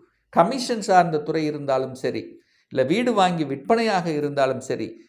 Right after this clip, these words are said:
வீடு கட்டி விற்பனையாக இருந்தாலும் சரி, இடத்தை விற்கிறதாக இருந்தாலும் சரி,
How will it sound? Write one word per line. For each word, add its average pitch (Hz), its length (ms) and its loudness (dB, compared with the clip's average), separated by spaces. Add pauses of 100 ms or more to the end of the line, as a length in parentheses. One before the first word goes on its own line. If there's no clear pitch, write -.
(140)
வீடு 220 260 2
கட்டி 170 340 2 (380)
விற்பனையாக 175 640 0
இருந்தாலும் 135 460 0
சரி, 117 260 -6 (380)
இடத்தை 220 440 2
விற்கிறதாக 160 580 0
இருந்தாலும் 127 480 -2
சரி, - 240 -4